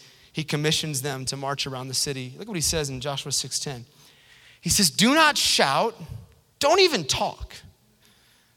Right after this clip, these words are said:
Joshua commanded, "not a single word from any of you until I tell you to shout. And then you're allowed to talk."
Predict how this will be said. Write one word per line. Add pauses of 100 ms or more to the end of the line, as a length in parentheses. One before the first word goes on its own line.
(140)
Joshua
commanded,
"not
a
single
word
from
any
of
you (480)
until
I
tell
you
to
shout. (1000)
And
then
you're
allowed
to
talk."